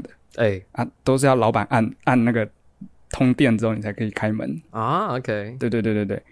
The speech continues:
Speaker 1: 然后我们就问他说，“哎，你们这边有什么 weed 啊？我们第一次用。”这样子。
Speaker 2: 嗯。
Speaker 1: 然后他就问说，“哎，你们有没有抽烟？”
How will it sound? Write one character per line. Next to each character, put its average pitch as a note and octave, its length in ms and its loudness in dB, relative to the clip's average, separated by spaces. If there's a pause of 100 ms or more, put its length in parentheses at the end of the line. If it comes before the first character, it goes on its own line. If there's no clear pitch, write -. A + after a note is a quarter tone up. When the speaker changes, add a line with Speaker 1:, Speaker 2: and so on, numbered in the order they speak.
(220)
Speaker 1:
然 A#2 100 0
后 A#2 40 4
我 A2+ 40 4
们 G#2+ 120 2
就 A2 160 2
问 A2 180 2
他 G#2 160 0
说 G#2 280 -4 (100)
，“哎， A#2+ 280 -6
你 A2+ 120 -6
们 G#2+ 200 -2
这 A2+ 60 -6
边 A#2+ 140 0
有 A#2 100 2
什 A2+ 100 -2
么 G2+ 260 0
weed A#2 240 2
啊？ G2 40 4
我 G2 40 2
们 G#2+ 120 0
第 A2+ 120 0
一 A#2 40 0
次 A#2 180 -2
用。” A2 300 2
这 A2+ 80 -4
样 G2+ 160 -4
子。 - 80 -14 (300)
Speaker 2:
嗯。 G2+ 280 -6 (460)
Speaker 1:
然 G#2 160 -8
后 G#2 220 2
他 G2+ 120 0
就 A2 80 2
问 A2+ 120 2
说 A2 380 2
，“哎， C#3+ 60 4
你 F#3 80 6
们 C#3+ 80 6
有 C#3 60 6
没 D3 60 4
有 D#3 40 4
抽 C#3 220 4
烟？” C3+ 340 6